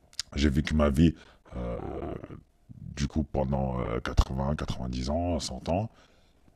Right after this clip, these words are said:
et au final, j'ai vécu une vie, euh, monotone où j'ai pas eu ce que je voulais. J'ai pas eu ce que je voulais, j'ai, je suis pas allé chercher ce que je voulais, et donc bah, ma vie au final, elle s'est résumée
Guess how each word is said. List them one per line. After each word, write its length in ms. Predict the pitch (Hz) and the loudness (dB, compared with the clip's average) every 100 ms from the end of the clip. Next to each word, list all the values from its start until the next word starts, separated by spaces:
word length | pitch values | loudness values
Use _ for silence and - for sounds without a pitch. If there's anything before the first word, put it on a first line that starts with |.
| - | -4
et 60 | 92 | -2
au 60 | |
final, 480 | 92 101 92 104 95 | 2 4 6 6 4
j'ai 160 | 71 78 | 2 2
vécu 340 | 80 - 92 | 2 0 0
une 140 | 95 76 | 2 2
vie, 320 | 65 101 110 - | 2 0 -2 -4
euh, 80 | 69 | 0
monotone 800 | 73 95 90 71 80 92 110 - - _ - | 4 6 4 4 4 4 2 -4 -16 _ -2
où 160 | 104 110 | 4 6
j'ai 160 | 76 | 4
pas 240 | - 87 98 | 4 6 6
eu 60 | |
ce 100 | 101 | 6
que 100 | - | 4
je 80 | 85 | 4
voulais. 320 | 76 80 64 - - - - | 6 4 4 -2 -20 -20 -6
J'ai 160 | 71 | -2
pas 280 | 67 92 95 | 4 8 10
eu 120 | 95 | 10
ce 80 | 101 | 8
que 120 | - | 6
je 100 | 73 | 4
voulais, 380 | 67 73 80 117 | 4 8 10 8
j'ai, 140 | 87 - - | 6 0 -2
je 80 | - | -2
suis 120 | - | 2
pas 160 | 92 | 6
allé 120 | 95 87 | 8 6
chercher 320 | - - 87 | 4 2 0
ce 80 | - | 2
que 100 | 76 | 0
je 80 | |
voulais, 360 | 62 67 80 107 - - - - | 2 2 4 2 -2 -20 -6 2
et 120 | 78 | 6
donc 240 | 90 110 | 6 6
bah, 160 | 87 78 | 6 8
ma 160 | 73 | 6
vie 180 | 67 90 | 4 4
au 60 | 90 | 4
final, 320 | 82 82 98 | 2 2 4
elle 60 | 73 | 2
s'est 100 | 71 | 0
résumée 560 | 71 67 78 78 110 | 0 2 4 4 4